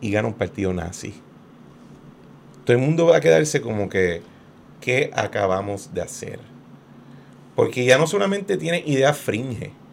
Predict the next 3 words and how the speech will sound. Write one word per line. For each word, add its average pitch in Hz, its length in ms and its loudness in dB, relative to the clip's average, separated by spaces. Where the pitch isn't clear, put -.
tienen 131 260 0
legitimación 135 720 -2
política. 101 640 -6